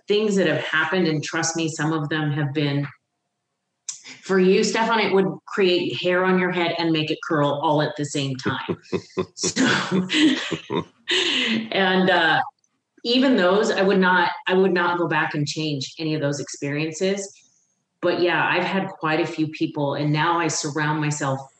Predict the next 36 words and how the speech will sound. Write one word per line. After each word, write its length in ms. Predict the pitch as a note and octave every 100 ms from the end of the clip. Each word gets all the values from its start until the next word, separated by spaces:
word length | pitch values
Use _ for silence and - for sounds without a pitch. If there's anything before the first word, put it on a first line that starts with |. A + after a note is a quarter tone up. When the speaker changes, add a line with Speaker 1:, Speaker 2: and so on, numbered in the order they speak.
| _ _ _ _
Speaker 1:
with 340 | D3 D3+ D3+
people 440 | - F3 E3+ E3 D3
who 140 | D#3+
are 140 | D#3+ D3+
where 400 | C3+ D3+ D#3 D3+
I 160 | D3+
want 240 | C#3+ C#3+ B2+
to 100 | D3
be 360 | C#3+ D3 D3 C#3
and 140 | C3+ - -
have 260 | D3 D3+
the 120 | D#3 C#3
information, 960 | D#3 C#3 C#3+ C#3 C3 B2+ D3+ D#3+ E3+
Speaker 2:
Mm-hmm. 140 | E3 C3+ - -
Speaker 1:
and 100 | D#3+
I 140 | D3 C#3+
devour 720 | D3+ C3+ D3 D3 D3 C#3 B2+
it. 140 | G#2+ - - - _ D3+
Speaker 2:
Mm-hmm. 120 | C#3+
Speaker 1:
It's, 280 | D#3 - -
it's 320 | F3+ F3 F#3
almost 840 | F3 E3+ F3 F3 - - - -
obsessive 640 | D#3 C#3+ - D#3 D3+ D#3+ C3+
with 220 | C3 B2+
me. 140 | C3+
Like 200 | B2 C3
I 80 | D3
just 220 | D3 D3
told 200 | - D3+
you, 60 | C#3+
I 120 | C#3
bought 200 | C#3 D3+
a 100 | D3+ D3+
book, 260 | D#3 C3+ -
Love 200 | D3 D3
Yourself 320 | D#3 D3 D3